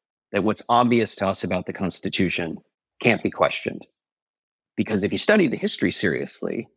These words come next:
you find a lot of people saying what we would regard as strange things about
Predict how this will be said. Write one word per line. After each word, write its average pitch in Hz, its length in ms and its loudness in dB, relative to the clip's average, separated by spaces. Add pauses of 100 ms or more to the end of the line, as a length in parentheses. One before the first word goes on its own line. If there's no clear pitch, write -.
(240)
you 131 80 2
find 147 240 2
a 120 80 6
lot 156 160 4
of - 120 -12
people - 340 -2
saying - 500 -2 (340)
what 120 200 2
we 143 180 6
would 147 160 4
regard 95 340 2
as 85 100 -4
strange 104 600 0
things - 480 -6 (760)
about 92 280 0